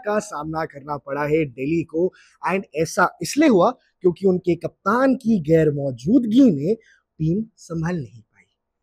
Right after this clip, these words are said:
सोनू शर्मा जी जो कप्तान है Delhi Dynamites के, वो आज का मुकाबला नहीं खेल रहे थे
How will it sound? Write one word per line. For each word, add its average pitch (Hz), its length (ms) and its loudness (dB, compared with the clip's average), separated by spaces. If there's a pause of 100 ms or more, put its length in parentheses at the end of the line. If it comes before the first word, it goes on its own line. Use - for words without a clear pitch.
(160)
सोनू 202 280 8
शर्मा 190 380 4
जी 190 180 2
जो 185 140 2
कप्तान 190 580 0
है 190 180 0
Delhi 160 240 2
Dynamites 147 560 0
के, 185 140 -2
वो 180 160 -2
आज 185 160 -4
का 208 100 -10
मुकाबला 190 480 -6
नहीं 156 420 -6
खेल 123 200 -18
रहे 113 200 -20
थे 113 220 -20